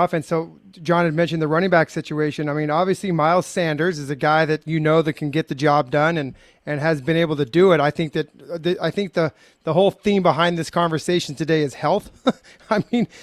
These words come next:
I mean, when you talk about Miles Sanders, that's something you have to be concerned about because I think that the depth at that position, um, Boston Scott is a guy that,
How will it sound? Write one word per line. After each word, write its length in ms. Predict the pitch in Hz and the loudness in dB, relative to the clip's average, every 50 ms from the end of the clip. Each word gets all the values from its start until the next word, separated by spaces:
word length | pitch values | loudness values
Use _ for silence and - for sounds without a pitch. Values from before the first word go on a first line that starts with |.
| - - - | -18 -6 0
I 120 | 175 190 | 0 2
mean, 120 | 196 196 | 2 2
when 120 | 190 190 180 | 0 0 -2
you 100 | 202 214 | -2 -2
talk 240 | 170 226 208 208 190 | 2 4 4 4 4
about 200 | 185 185 170 165 | 2 2 2 2
Miles 280 | 165 165 175 175 165 - | 2 4 4 4 4 2
Sanders, 300 | - 185 185 180 170 147 | 0 -2 -2 -2 -2 -2
that's 180 | 160 170 160 | -2 -2 -2
something 320 | - - 190 170 - 175 165 | -2 -4 -4 -2 -2 -4 -2
you 80 | 160 156 | -2 0
have 160 | 160 160 156 | 0 -2 -2
to 80 | - 160 | -2 -6
be 160 | 143 165 170 | -6 -6 -6
concerned 440 | - - 151 131 - 165 175 202 202 | -4 -6 -8 -8 -6 -4 -4 -4 -2
about 260 | 185 160 151 147 139 | 0 0 0 0 0
because 300 | 143 156 - 175 165 147 | -2 -4 -2 -2 -2 -2
I 180 | 170 160 175 180 | -2 -2 -2 -2
think 240 | - - 196 180 - | -2 -4 -8 -6 -4
that 180 | - 160 160 _ _ - - _ - | -6 -6 -6 _ _ -20 -20 _ -8
the 100 | - 156 | -8 -8
depth 360 | 131 120 - 170 - - - | -6 0 2 2 2 2 0
at 120 | 190 - - | -6 -4 -2
that 180 | 160 147 143 | -2 -2 -2
position, 560 | - 156 139 127 151 143 135 - 156 147 139 - _ - - _ _ _ - | -4 -6 -4 -2 -4 -4 -2 -2 -4 -4 -4 -6 _ -20 -20 _ _ _ -4
um, 280 | 151 151 151 151 147 | 0 0 0 0 0
Boston 400 | 131 160 170 196 196 - - 175 | 0 0 0 0 0 0 -2 -8
Scott 300 | - - - 202 208 214 | -6 -2 0 2 2 2
is 100 | 190 143 | 0 -2
a 60 | 151 | -4
guy 240 | 135 160 160 160 160 | -2 0 0 2 2
that, 140 | 151 156 156 | 0 -2 -6